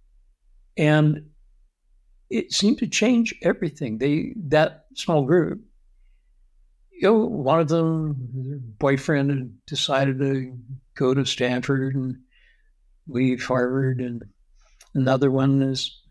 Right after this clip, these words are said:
divorced. So, so, so that student had a project of figuring out what went wrong with my,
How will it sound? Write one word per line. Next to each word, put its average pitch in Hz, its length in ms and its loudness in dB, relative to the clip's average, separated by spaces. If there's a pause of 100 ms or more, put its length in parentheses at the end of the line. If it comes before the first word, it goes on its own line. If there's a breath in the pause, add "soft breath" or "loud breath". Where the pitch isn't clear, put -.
(140)
divorced. 123 680 0
So, 143 160 2
so, - 480 -4 (360)
so 127 420 -4 (260)
that 135 240 0
student 131 320 -6
had 123 240 -6 (400 soft breath)
a 139 60 -2
project 139 480 0
of 127 100 -6
figuring 131 380 -2
out 123 180 -2
what 139 160 0
went 214 100 -8
wrong 131 460 0
with 127 220 -6
my, 123 280 -6